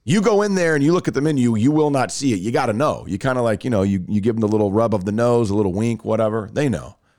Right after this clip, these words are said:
And they, it's, it's your choice. You can choose the made-from-scratch mashed potatoes or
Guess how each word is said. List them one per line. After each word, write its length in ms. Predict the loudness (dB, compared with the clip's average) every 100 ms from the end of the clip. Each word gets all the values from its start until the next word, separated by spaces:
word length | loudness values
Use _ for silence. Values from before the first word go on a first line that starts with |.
| _ _ _ -4
And 120 | 0
they, 80 | 2
it's, 520 | 0 0 0 0 0 -2
it's 200 | -2 0
your 240 | 2 2
choice. 460 | 0 0 0 -2 -2
You 100 | -2
can 140 | -2
choose 300 | 0 2 2
the 100 | 2
made-from-scratch 800 | 2 0 0 -6 -2 0 0 0
mashed 260 | -2 -2 -4
potatoes 500 | -2 0 2 0 -2 0
or 400 | 2 4 2